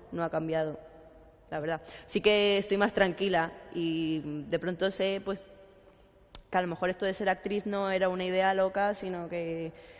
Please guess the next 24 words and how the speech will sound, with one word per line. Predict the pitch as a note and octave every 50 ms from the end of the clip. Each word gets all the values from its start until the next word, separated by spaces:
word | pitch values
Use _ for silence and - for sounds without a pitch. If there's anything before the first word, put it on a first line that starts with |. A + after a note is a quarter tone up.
| - - - - - - -
eh, | - D#3 D#3 D3+ D#3 D3+ C#3+ C#3+ C#3+ C#3+ C#3 - A2 - - - - - - - - - - - - - - - - - - _ _ - -
fue | - - - F3
una | F3 F3+ F3+ F#3
buena | F#3 F3+ F#3 F#3 F#3
elección, | F3+ A3 - - - F#3+ F#3+ F#3 E3+ E3+ - - - -
pero, | - D#3+ D#3+ D3+ D3+ D3+ D#3 D#3 D3+ D#3 D#3 D#3+ - - - B1 - - - - - - - - - - _ _
y | - D#3
estoy | D3 - - D#3+
más | D#3+ G3 E3+
tranquila | - - D3 C#3+ - D#3 D3 C#3+ - - - - - - -
y | G3 F#3 E3+ -
como | - - C#3+ D3 C#3+
más, | C#3+ D3 D3 D3 D3+ - - - - - - - -
con | - D#3
más | D3+ D3
seguridad | - E3 E3 E3+ E3 E3
en | E3
mí | E3+ E3
misma, | D#3+ D#3+ D#3+ - D#3+ D#3 -
pero | - D3+ D3+ D3
el | D3
resto | - E3+ - - - F#3+ G3+ - - - - - - - - - - - - - - - - _ _ -
sigue | - - - G3+ D#3+ C#3 B2+ C3+ C3+ - -
igual. | - D3 - C#3+ C#3+ D3+ -